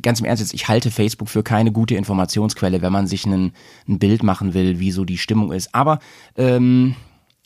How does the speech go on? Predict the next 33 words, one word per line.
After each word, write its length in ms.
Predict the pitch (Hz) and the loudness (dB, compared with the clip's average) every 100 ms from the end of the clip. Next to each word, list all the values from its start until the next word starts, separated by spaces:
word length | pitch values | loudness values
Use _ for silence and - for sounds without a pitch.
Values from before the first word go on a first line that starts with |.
| - | -2
wenn 180 | 117 | 2
man 180 | 185 202 | 2 2
schon 180 | 180 165 | 0 2
in 120 | 143 | 2
sozialen 320 | 127 120 131 | 0 0 0
Netzwerken 340 | 123 - 117 117 | 0 0 -2 -2
unterwegs 320 | 110 117 - | 0 0 -2
ist, 120 | 107 | -4
halte 120 | 117 | -4
ich 80 | 117 | -4
Twitter 300 | - 175 170 | -4 -4 -4
für 80 | 135 | -2
eine 100 | 123 | -2
ganz 180 | 117 117 | -2 -4
gute 220 | 120 107 | -6 -4
Sache. 320 | 107 123 131 131 - - - - | -4 -4 -4 -6 -16 -20 -20 -6
Ähm, 540 | 117 110 110 110 107 110 - | 0 2 4 2 0 -4 -12
meinetwegen 480 | - 101 160 156 131 | -4 0 0 0 0
auch 100 | 127 | 0
noch 100 | 117 | -2
Instagram, 760 | 127 135 127 117 117 120 117 - _ _ | -2 -2 -2 0 0 0 -2 -6 _ _
vor 240 | - - | -6 -4
allem 260 | 113 127 139 | 0 0 0
aber 280 | 117 117 117 | 0 0 0
so 160 | 110 117 | 0 0
die 240 | 113 - | -2 -2
einschlägigen, 880 | 127 170 156 143 131 127 131 123 107 | -2 -2 -2 -2 0 0 2 2 0
wirklich, 640 | 135 139 123 123 120 - | -2 0 0 0 -2 -6
ähm, 320 | 120 113 113 | -2 2 4
Nischenforen, 800 | 113 185 - 101 - 104 87 95 | 4 2 -2 -4 -4 -6 -4 -6
die 80 | 90 | -6
es 160 | 92 - | -8 -6
gibt. 280 | 131 160 | -6 -6